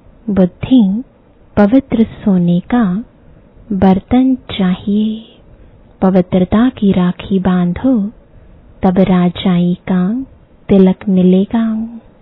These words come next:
प्रश्न है, इस समय सभी बच्चों को बाप द्वारा कौन सा certificate लेने का पुरुषार्थ करना है? उत्तर है, पावन दुनिया में जाने के लिए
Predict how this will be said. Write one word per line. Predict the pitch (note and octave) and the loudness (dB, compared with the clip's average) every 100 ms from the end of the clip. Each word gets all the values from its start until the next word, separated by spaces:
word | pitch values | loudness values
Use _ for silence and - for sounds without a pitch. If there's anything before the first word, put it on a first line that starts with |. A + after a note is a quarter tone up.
| _ | _
प्रश्न | - F#3 - G3+ | -2 -2 -2 -2
है, | F3+ F#3 G3+ F#3+ A3+ D#4+ _ _ - | 0 0 0 -2 -4 -10 _ _ -6
इस | C#4 | -6
समय | - G#3 F#3 F#3 F3+ A3 - - - _ - | -4 -2 0 0 0 -2 -8 -18 -20 _ -4
सभी | G3+ - C4 | -4 0 2
बच्चों | G3 - - G3+ F3+ | 2 0 -6 -2 -2
को | F3+ C4 A3+ G3 - - - - | -2 -2 0 -2 -10 -20 -20 -8
बाप | G3 G3 B3 | -2 0 0
द्वारा | - - F#3 F3+ F3+ G3+ C4+ _ - | -6 -4 -2 0 -2 -4 -8 _ -10
कौन | - G#3 C4+ | -2 0 0
सा | B3+ - F#3+ | -2 -2 -2
certificate | - - F#3 - F#3+ - F#3 - B3 - - - _ - | -2 0 0 0 -4 -2 -4 -4 -8 -8 -16 -16 _ -2
लेने | G#3+ G3 F#3 F#3 F3+ | 2 4 2 2 0
का | - C4 G3+ G#3+ - - - - - | 0 0 0 -2 -8 -20 -20 -10 0
पुरुषार्थ | G3+ G3+ - - F#3+ F#3 - | 4 4 2 0 0 0 -2
करना | - F#3 F#3 F#3 F#3 G#3 A3+ | -4 -2 0 0 0 -2 -2
है? | A3+ A3+ - _ _ _ - - | -4 -6 -14 _ _ _ -14 -4
उत्तर | F#3+ - F#3 F#3 | -4 0 0 0
है, | G#3 G3 G3 B3 - - - _ - | 2 2 0 -4 -14 -20 -20 _ -2
पावन | F#3+ F#3 F#3 F3+ | 0 2 0 -2
दुनिया | F3+ F#3 F3+ F3+ F3+ F3+ | 0 0 0 0 0 0
में | F#3 F#3+ G#3 C#4+ _ - - | 0 0 -2 -6 _ -18 -10
जाने | F#3 - F#3+ F3+ G#3 | -8 -2 0 0 0
के | B3+ G#3+ | 0 0
लिए | F#3 F#3 A3+ B3 | 2 2 0 0